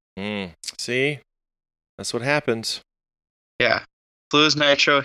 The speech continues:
Speaker 2: His Nitro was pulling amazing. Well, it's probably 'cause it's cold, but
Speaker 1: Right.
Speaker 2: it was great. And then, um,
Speaker 1: Which
Speaker 2: with
Speaker 1: nit-,
Speaker 2: the Nitro,
Speaker 1: which Nitro
Speaker 2: Hmm?
Speaker 1: was it?
Speaker 2: It was a Raw seven hundred.
Speaker 1: Okay.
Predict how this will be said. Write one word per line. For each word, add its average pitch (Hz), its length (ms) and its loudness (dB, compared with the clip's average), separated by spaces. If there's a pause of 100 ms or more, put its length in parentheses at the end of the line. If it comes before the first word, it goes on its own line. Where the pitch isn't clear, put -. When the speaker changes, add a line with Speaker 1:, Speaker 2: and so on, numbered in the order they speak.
Speaker 2:
His 135 140 2
Nitro 143 240 0
was - 140 -2 (160)
pulling 139 420 4
amazing. 123 760 0
Well, 120 120 4
it's - 80 2
probably 143 220 2
'cause 117 140 -2 (120)
it's - 100 -20
cold, 131 460 4
but - 160 2 (260)
Speaker 1:
Right. 120 400 2 (1400)
Speaker 2:
it 127 60 0
was 123 120 2
great. 123 380 4 (320)
And 127 160 6
then, 139 220 4
um, 127 560 4 (200)
Speaker 1:
Which 139 100 -2
Speaker 2:
with 156 160 6
Speaker 1:
nit-, 175 80 6
Speaker 2:
the 143 80 6
Nitro, 135 560 0
Speaker 1:
which 156 240 4
Nitro 160 300 6
Speaker 2:
Hmm? 90 60 4
Speaker 1:
was 80 140 -2
it? - 80 -6 (540)
Speaker 2:
It 135 60 2
was 143 200 4
a 143 160 6
Raw 143 320 4
seven 139 300 2
hundred. 135 320 0 (340)
Speaker 1:
Okay. 135 380 -2